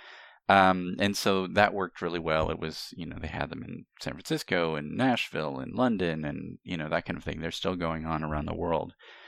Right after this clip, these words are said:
But it's that same idea where it's like you gather the people together, you make a space where they can be comfortable and talk to each other,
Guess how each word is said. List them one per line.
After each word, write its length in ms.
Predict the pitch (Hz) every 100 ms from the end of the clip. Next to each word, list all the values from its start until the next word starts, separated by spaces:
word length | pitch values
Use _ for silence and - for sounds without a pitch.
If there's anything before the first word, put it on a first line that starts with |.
| - - _ -
But 180 | 113 120
it's 160 | -
that 200 | - -
same 320 | - 98 90
idea 420 | 80 80 90 90 87
where 200 | 92 95
it's 200 | - -
like 100 | -
you 200 | 90 87 -
gather 340 | 90 98 117
the 120 | 113
people 340 | - 98 - 85
together, 580 | - 76 76 - 180 - _ _
you 140 | 104 107
make 200 | 120 -
a 60 |
space 360 | - - 98 -
where 120 | 90
they 140 | 82
can 180 | 82 80
be 120 | 78
comfortable 640 | 80 80 69 - - 156 170
and 120 | 85 -
talk 280 | - 170
to 140 | - -
each 120 | -
other, 320 | 117 127 127